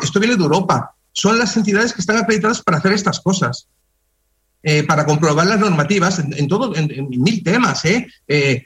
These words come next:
agri-, a-, agrícolas, fitosanitarios, en mil temas, en los que quieras. De medio ambiente, estamos hablando antes de medio ambiente, quien hará si hay emisiones en una fábrica, humos o no, será una de estas entidades. No vendrá el ayuntamiento a mirar si hay humos,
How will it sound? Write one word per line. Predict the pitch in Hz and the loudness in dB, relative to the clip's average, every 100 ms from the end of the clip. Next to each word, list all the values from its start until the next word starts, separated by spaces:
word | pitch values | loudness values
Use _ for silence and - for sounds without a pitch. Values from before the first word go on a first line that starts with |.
| - | -2
agri-, | 147 170 | 0 2
a-, | 160 147 143 | 0 0 2
agrícolas, | 135 170 170 196 190 196 202 | 2 2 2 2 2 2 0
fitosanitarios, | 180 156 147 131 127 165 190 196 190 190 196 190 - | -4 -4 -4 -4 0 0 2 2 2 2 2 0 -4
en | 131 | -2
mil | 208 | -2
temas, | 170 170 240 - | 0 0 0 -2
en | 131 | -8
los | - | -12
que | - | -8
quieras. | - 185 170 - - - | -2 2 2 -2 -10 -2
De | 156 | 0
medio | 175 226 | 2 2
ambiente, | 196 170 226 240 202 | 2 2 2 0 0
estamos | 226 - 202 240 | 0 0 0 2
hablando | 214 185 | 2 2
antes | 156 | 0
de | 143 | -2
medio | 135 | -2
ambiente, | 127 143 165 | -4 -2 -2
quien | 208 170 | 0 0
hará | 139 151 220 240 | 2 2 0 0
si | 226 226 | -2 0
hay | 208 202 | 0 2
emisiones | 196 185 - 190 190 190 | 2 0 0 0 0 0
en | 180 | 0
una | 180 175 | 2 0
fábrica, | 175 170 170 165 151 160 | 0 -2 -2 -2 0 0
humos | 151 175 160 151 | 0 2 0 -2
o | 156 | 0
no, | 190 269 - _ | 0 0 -8 _
será | - 156 143 | -4 -2 2
una | 175 226 | 2 2
de | 202 | 0
estas | 180 165 | -2 -2
entidades. | 139 127 139 233 185 - _ _ _ _ _ | -4 -2 -2 0 -2 -6 _ _ _ _ _
No | 151 | 0
vendrá | 185 240 208 185 | 2 2 0 0
el | 165 | 2
ayuntamiento | 156 147 147 139 202 220 | 0 0 0 0 2 2
a | |
mirar | 165 139 | 2 0
si | 139 | -2
hay | 123 | -2
humos, | 117 113 110 - | 0 -2 -6 -14